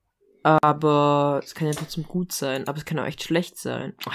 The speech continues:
ich weiß es nicht. Ich weiß es nicht. Ich werd davon berichten, wie ich mich entschieden hab.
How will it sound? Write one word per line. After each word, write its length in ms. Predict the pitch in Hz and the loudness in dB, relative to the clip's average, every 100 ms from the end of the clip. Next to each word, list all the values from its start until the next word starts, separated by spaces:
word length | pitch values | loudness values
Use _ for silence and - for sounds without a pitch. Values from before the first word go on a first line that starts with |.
| - | -10
ich 140 | - - | -10 -8
weiß 240 | 123 - | -8 -8
es 140 | - | -10
nicht. 280 | - - - _ _ _ _ _ _ _ _ - - - - _ - | -12 -14 -18 _ _ _ _ _ _ _ _ -16 -16 -16 -20 _ -16
Ich 120 | - | -6
weiß 180 | - 139 | -4 -4
es 140 | 139 | -8
nicht. 100 | 147 | -8
Ich 160 | 190 - | -2 6
werd 160 | 180 175 | 6 4
davon 260 | 165 139 | 0 -2
berichten, 380 | 139 147 - 139 | -2 -4 -4 -10
wie 60 | 131 | -10
ich 120 | - | -8
mich 100 | 147 | -10
entschieden 400 | 139 - 139 139 | -8 -10 -10 -12
hab. 100 | 139 | -14